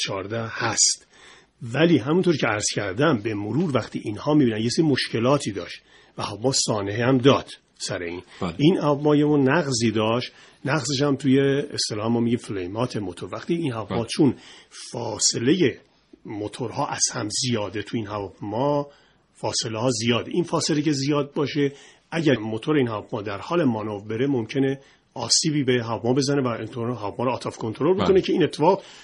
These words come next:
Speaker 1: قبل از انقلاب افتاد. حتی خلبان امریکایی هم بود اینجا و یه دونه از این هواپیما از بین رفت به دلیل همین مشکلاتی که داشت. همینجا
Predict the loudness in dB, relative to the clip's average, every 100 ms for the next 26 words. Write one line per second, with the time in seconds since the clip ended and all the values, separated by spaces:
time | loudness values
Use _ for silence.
0 | -18 -6 -2 0 0 -2 -2 0 0 0
1 | -4 -10 -4 2 4 2 -4 _ _ -12
2 | -6 -2 -2 -4 -6 -4 0 0 -2 -4
3 | -8 -6 -8 -6 -4 -2 4 4 4 4
4 | 4 6 4 4 2 4 6 6 2 0
5 | -2 -4 -2 -4 -2 -2 -2 -4 -2 2
6 | 2 2 -8 -20 -20 -10 0 4 4 2
7 | -2 2 2 2 6 6 6 2 0 0
8 | -2 -6 -6 -10 -2 4 6 8 8 6